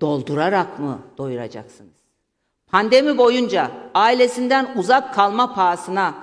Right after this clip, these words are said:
virüsle kelle koltukta mücadele eden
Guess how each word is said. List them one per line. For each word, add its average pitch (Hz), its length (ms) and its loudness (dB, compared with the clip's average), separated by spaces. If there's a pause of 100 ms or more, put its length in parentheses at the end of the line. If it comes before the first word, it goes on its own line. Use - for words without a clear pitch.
(260)
virüsle 190 680 0
kelle 208 420 0
koltukta 214 560 0
mücadele 190 760 -2
eden 175 400 0